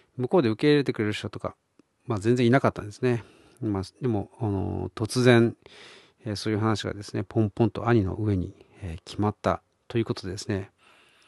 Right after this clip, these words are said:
ああ、僕も絶対それに便乗していくぞと。まあ、そういうですね、あの、えー、まあ、進路が、えー、突然開けたわけですね。まあ、アメリカに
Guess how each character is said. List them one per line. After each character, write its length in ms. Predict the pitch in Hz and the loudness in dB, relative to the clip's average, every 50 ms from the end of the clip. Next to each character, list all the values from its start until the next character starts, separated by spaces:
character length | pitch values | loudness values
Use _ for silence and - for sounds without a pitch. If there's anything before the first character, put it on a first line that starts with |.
| - _ _ _ _ _ _ _ _ _ _ _ _ _ _ - | -20 _ _ _ _ _ _ _ _ _ _ _ _ _ _ -8
あ 440 | 107 98 95 95 92 92 - - - | -6 -4 -4 -4 -4 -6 -8 -12 -16
あ、 20 | _ _ _ _ _ | _ _ _ _ _
僕 220 | - 113 98 - 95 | -10 -8 -6 -4 -6
も 60 | 90 | -4
絶 180 | 90 92 - | -6 -6 -8
対 100 | - 104 | -8 -10
そ 140 | 90 - - | -8 -6 -6
れ 60 | 87 | -6
に 80 | 85 87 | -6 -4
便 240 | 87 98 98 98 95 | -4 -2 -2 -2 -2
乗 140 | 90 95 87 | -2 -4 -6
し 80 | - | -6
て 100 | - 92 | -8 -10
い 40 | 87 | -10
く 80 | - - | -8 -8
ぞ 140 | 92 85 | -8 -8
と。 100 | - - 98 - - - _ _ _ - - - - - _ _ _ _ _ | -8 -10 -16 -20 -20 -20 _ _ _ -20 -20 -20 -20 -20 _ _ _ _ _
ま 120 | - 95 87 | -12 -10 -10
あ、 40 | |
そ 160 | 90 - - 107 | -10 -6 -4 -2
う 60 | 110 | 0
い 60 | 110 | 0
う 40 | 110 | 0
で 80 | 95 | -2
す 120 | 92 - 113 | -2 -2 -2
ね、 220 | 110 113 110 95 - - _ _ _ _ _ _ _ _ _ _ _ _ - | 0 0 -2 -4 -8 -16 _ _ _ _ _ _ _ _ _ _ _ _ -16
あ 140 | - 90 87 | -14 -12 -12
の、 380 | 87 87 85 85 87 85 85 87 - _ _ _ _ _ _ _ _ _ _ _ _ _ _ _ _ _ _ _ _ _ _ _ _ _ _ _ - - _ _ - | -12 -12 -12 -14 -14 -14 -16 -18 -20 _ _ _ _ _ _ _ _ _ _ _ _ _ _ _ _ _ _ _ _ _ _ _ _ _ _ _ -20 -20 _ _ -10
え 120 | 110 101 92 | -6 -6 -4
ー、 60 | 92 | -4
ま 100 | 92 90 | -4 -4
あ、 20 | |
進 220 | - - - 110 95 | -2 0 0 0 0
路 120 | 87 85 | 0 -2
が、 160 | 85 85 - - - _ _ _ _ - | -6 -8 -10 -14 -20 _ _ _ _ -16
え 40 | 101 | -12
ー、 40 | |
突 220 | - - 87 - - | -10 -10 -6 0 0
然 100 | 117 107 | 0 2
開 180 | - 120 117 | 2 2 2
け 100 | 107 101 | 0 0
た 100 | - - | -4 -8
わ 40 | 98 | -10
け 80 | - - | -14 -16
で 60 | 151 | -18
す 180 | - - - 110 | -16 -12 -10 -10
ね。 120 | 104 - - _ _ _ _ _ _ _ _ _ _ _ _ _ _ _ _ _ _ _ _ _ _ _ _ _ _ _ _ _ _ _ _ _ _ _ _ _ _ _ _ _ _ _ _ _ _ _ _ _ _ _ _ _ _ _ _ - | -10 -10 -14 _ _ _ _ _ _ _ _ _ _ _ _ _ _ _ _ _ _ _ _ _ _ _ _ _ _ _ _ _ _ _ _ _ _ _ _ _ _ _ _ _ _ _ _ _ _ _ _ _ _ _ _ _ _ _ _ -2
ま 160 | 123 117 107 | 0 2 2
あ、 40 | 104 | 2
ア 40 | |
メ 140 | 107 117 120 | 2 2 2
リ 60 | 117 | 2
カ 120 | - 135 135 | 2 2 4
に 240 | 135 135 135 117 | 4 4 4 2